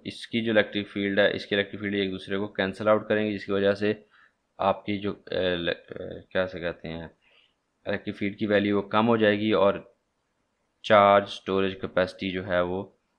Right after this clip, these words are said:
इसमें वोल्टेज का डिफरेंस कम हो जाएगा और चार्ज स्टोरेज कैपेसिटी जो है वो बढ़ जाएगी। इसको आप यहाँ से ये चीज़ें पढ़ लीजिएगा, बहुत आसान है, मुश्किल नहीं है। और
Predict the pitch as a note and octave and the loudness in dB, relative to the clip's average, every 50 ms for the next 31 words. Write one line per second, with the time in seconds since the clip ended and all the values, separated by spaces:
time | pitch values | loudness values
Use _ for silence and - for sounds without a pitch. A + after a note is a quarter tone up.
0 | _ _ _ _ _ _ _ - - - G#2 F#2+ - G#2 G#2 G2+ G2 - A2+ A2 | _ _ _ _ _ _ _ -16 -12 -12 -12 -8 -4 -2 0 0 0 0 -2 0
1 | A2 A2 G#2+ G#2 G2+ - G#2+ G2+ - - G#2 G#2+ A2+ A2+ G#2+ G2+ G2 G2 G2+ G2+ | 2 0 0 0 -2 -4 -6 -8 -2 0 0 2 2 2 2 2 2 2 2 2
2 | F#2+ - F#2+ - - - G#2 F#2+ F#2+ F#2+ F#2+ F#2+ F#2+ - - F#2+ F2+ F2+ F2 - | 4 4 2 0 0 2 2 4 4 4 2 -2 -10 -12 -8 -6 -6 -6 -8 -10
3 | - - - F2+ F2+ - - G2 F#2 F#2+ F#2 F2 E2+ F2 F2+ G2 A#2 - _ _ | -10 -6 -6 -6 -6 -6 -10 -10 -8 -6 -4 -4 -4 -2 -4 -4 -6 -8 _ _
4 | _ _ _ _ - G2 F#2 G2 G2 F#2 F2+ F#2+ F2+ F2 E2 D2 D#2+ E2 - _ | _ _ _ _ -12 -2 4 4 4 6 4 2 0 0 0 -4 -8 -14 -16 _
5 | _ _ _ _ _ _ _ _ _ _ _ _ _ _ _ _ _ _ _ _ | _ _ _ _ _ _ _ _ _ _ _ _ _ _ _ _ _ _ _ _
6 | _ - - - - A2+ A2 A2 G#2+ G#2+ G#2+ A2+ A#2 A2 A2+ A2 G#2+ G#2+ G2+ - | _ -16 -2 4 6 6 6 6 4 0 0 0 -2 -2 -4 -4 -4 -6 -6 -6
7 | G#2 G2+ G#2 G#2 - - A2 A2 A2+ A2+ A2 A2 A2 G#2+ A2+ A2 G#2 G#2+ A2 A2 | -6 -4 -4 0 4 4 4 4 4 0 0 0 2 4 4 4 2 2 2 2
8 | A2 A2 A2 - - - F#2+ - - G#2 G2 G2 G2+ G#2 G#2 G#2 G2+ G2 G2 F#2+ | 2 2 2 -2 -4 -4 -4 -4 -2 -2 0 0 0 0 0 -2 -2 -2 -4 -6
9 | - - F#2+ F#2+ F#2+ G2 G2 G2+ G2+ G#2 G2 F#2+ - _ _ _ _ _ _ _ | -6 -6 -6 -4 -2 -2 -2 -2 -2 -2 -4 -6 -8 _ _ _ _ _ _ _
10 | _ _ _ _ - F#2 F#2 G2 F#2+ F#2+ F#2 F#2 F#2 F2+ F2 F2+ D#2 - - | _ _ _ _ -4 0 2 4 4 6 6 6 4 2 0 -4 -10 -10 -14